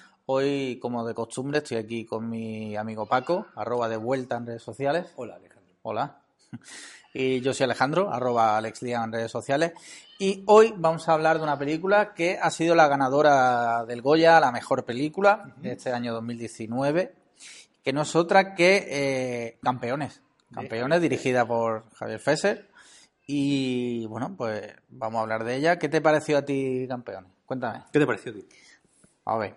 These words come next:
Speaker 2: Vamos a ver.
Speaker 1: Vamos a ver.
Speaker 2: Vamos a ver. Vamos a llevarnos
Speaker 1: Aquí,
Speaker 2: bien.
Speaker 1: claro. Aquí hay que, que especificar. Eh, a mí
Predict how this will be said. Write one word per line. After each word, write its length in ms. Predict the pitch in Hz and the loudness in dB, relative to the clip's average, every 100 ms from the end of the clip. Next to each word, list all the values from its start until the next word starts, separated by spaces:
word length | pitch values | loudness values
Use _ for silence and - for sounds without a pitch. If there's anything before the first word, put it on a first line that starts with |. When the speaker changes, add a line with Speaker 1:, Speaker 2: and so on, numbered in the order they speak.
| _ _ _ - | _ _ _ -8
Speaker 2:
Vamos 80 | 113 | -8
a 60 | 90 | -8
ver. 80 | - _ _ | -14 _ _
Speaker 1:
Vamos 180 | 127 127 | 2 2
a 40 | |
ver. 160 | 110 - - - | 0 -8 -18 -14
Speaker 2:
Vamos 140 | 113 | -12
a 20 | 95 | -12
ver. 60 | |
Vamos 100 | - | -2
a 40 | 139 | 4
llevarnos 260 | 147 139 107 | 4 4 -2
Speaker 1:
Aquí, 60 | 101 | -12
Speaker 2:
bien. 80 | - _ | -18 _
Speaker 1:
claro. 380 | - 139 120 - _ - _ | 2 2 2 -6 _ -20 _
Aquí 300 | 143 123 156 | -2 4 8
hay 120 | 180 | 8
que, 840 | 185 196 180 170 151 143 135 131 127 | 8 6 8 8 8 6 2 0 -2
que 80 | 143 | -6
especificar. 920 | 143 135 139 - 131 147 135 117 - - | -4 -4 -4 -4 2 6 6 4 -8 -6
Eh, 380 | 131 127 123 - - | -2 -2 -4 -6 0
a 80 | 135 | 0
mí 460 | 156 208 240 - | 2 0 -2 -10